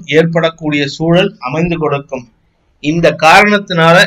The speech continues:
உங்க மனசுல இருக்கிற கோபத்தை யாருக்கிட்டையாவது வெளியில கொட்டணும்ட்டு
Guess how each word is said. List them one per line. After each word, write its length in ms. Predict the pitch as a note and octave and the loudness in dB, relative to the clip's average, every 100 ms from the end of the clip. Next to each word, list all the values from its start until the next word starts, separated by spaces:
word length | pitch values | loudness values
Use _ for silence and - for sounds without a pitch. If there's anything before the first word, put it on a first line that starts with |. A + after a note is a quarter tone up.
| - D3 | -2 -6
உங்க 280 | D#3 D#3 | -2 0
மனசுல 600 | C3 C3 E3+ G#3 G#3+ G3 | 0 0 0 0 2 2
இருக்கிற 420 | F3 E3+ E3+ D#3 - | 2 0 0 -2 2
கோபத்தை 580 | D#3+ E3+ F3 E3+ F#3+ E3+ | 2 4 2 0 -4 -2
யாருக்கிட்டையாவது 800 | C3 C#3+ D#3 D3+ D3+ E3+ F#3+ G3 | 2 4 4 2 0 2 4 4
வெளியில 320 | C#3+ D#3 E3+ E3 | 0 0 0 0
கொட்டணும்ட்டு 680 | D3 C#3+ - D#3 E3 F#3 G#3 | -2 -4 -6 -2 -2 -2 -6